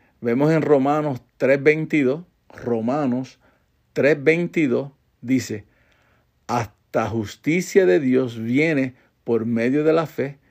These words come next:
en Jesucristo a todos los que creen", ¿verdad? Y le vuelvo y repito, "Hasta justicia de Dios viene por medio de la fe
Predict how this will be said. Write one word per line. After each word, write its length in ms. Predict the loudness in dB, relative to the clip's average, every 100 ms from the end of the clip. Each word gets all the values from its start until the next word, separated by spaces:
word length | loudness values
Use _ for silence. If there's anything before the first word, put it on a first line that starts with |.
| _
en 160 | -12 -8
Jesucristo 800 | -10 -10 -6 -4 -4 -8 -20 -20 _ _ -14
a 160 | -12
todos 600 | -12 0 4 4 2 -4 _
los 300 | -6 -6 -6 -10
que 300 | -10 -8 -8 -16 _ _ _ _ _ _ -4
creen", 420 | -2 -2 -6 -12 _ _ _ -8
¿verdad? 240 | -8 -8 _ _ _ _ _ _ _ _
Y 60 | -8
le 80 | -4
vuelvo 240 | 0 2
y 20 |
repito, 540 | 2 2 -2 -10 -14 -12
"Hasta 340 | -6 -6 -4 -4
justicia 720 | -4 -8 -6 -4 -2 2 4
de 160 | 4
Dios 360 | 2 0 -2 -6
viene 600 | -6 0 2 2 -2 -10 _ _ _ _
por 220 | -2 0
medio 420 | 0 2 2 2 2
de 180 | 2
la 180 | 2 -2
fe 360 | -4 -4 -4